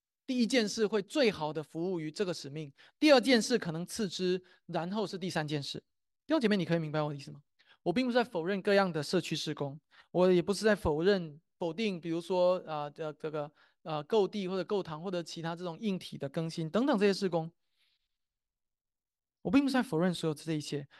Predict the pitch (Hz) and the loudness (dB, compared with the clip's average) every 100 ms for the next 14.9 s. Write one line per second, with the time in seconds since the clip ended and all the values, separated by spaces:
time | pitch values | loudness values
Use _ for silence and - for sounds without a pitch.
0 | - 226 226 185 196 220 196 180 196 208 | -8 -2 -2 -2 -2 -2 -2 -4 -4 -4
1 | 202 208 185 180 175 214 180 190 165 170 | -4 -2 -2 -2 -4 -6 -4 -4 -4 -6
2 | 180 - 160 170 185 180 - 196 - 135 | -6 -6 -12 -8 -6 -6 -4 -4 -4 -8
3 | 120 _ - _ 160 - 196 202 196 165 | -8 _ -20 _ -2 2 0 2 0 0
4 | 175 277 226 175 160 160 160 - 208 214 | -2 0 0 -6 -8 -6 -6 -2 -2 -2
5 | 170 160 196 180 175 156 143 - 170 170 | -6 -8 -8 -8 -10 -12 -14 -10 -10 -8
6 | 147 156 143 139 - 135 135 _ _ _ | -6 -6 -8 -14 -14 -14 -20 _ _ _
7 | _ _ _ _ _ _ _ 156 151 190 | _ _ _ _ _ _ _ -14 0 2
8 | 180 170 175 165 165 175 143 135 _ _ | 2 0 -2 0 2 2 0 -4 _ _
9 | 170 160 - - 135 - 139 135 - 202 | -4 -4 -6 -12 -12 -10 -12 -12 -4 0
10 | 196 190 202 165 165 170 156 - 139 156 | 2 0 0 0 2 2 0 -8 -6 -6
11 | 143 - - _ 170 190 180 170 165 180 | -8 -12 -20 _ 4 6 6 4 0 -4
12 | 151 151 151 143 135 160 139 _ _ _ | -6 -6 -10 -12 -10 -10 -12 _ _ _
13 | _ _ _ _ _ _ _ _ 170 170 | _ _ _ _ _ _ _ _ -8 -6
14 | 165 - 160 180 160 175 196 170 | -6 -6 -4 -6 -6 -6 0 2